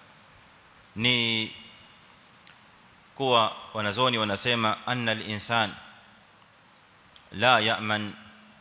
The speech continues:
ala nafsihi, fali-,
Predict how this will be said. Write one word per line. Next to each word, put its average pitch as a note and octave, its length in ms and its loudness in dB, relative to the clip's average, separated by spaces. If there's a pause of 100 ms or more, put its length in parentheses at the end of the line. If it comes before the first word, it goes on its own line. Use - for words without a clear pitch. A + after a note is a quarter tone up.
(260)
ala G2+ 280 0
nafsihi, F#2+ 340 -6 (3000)
fali-, G2 260 -2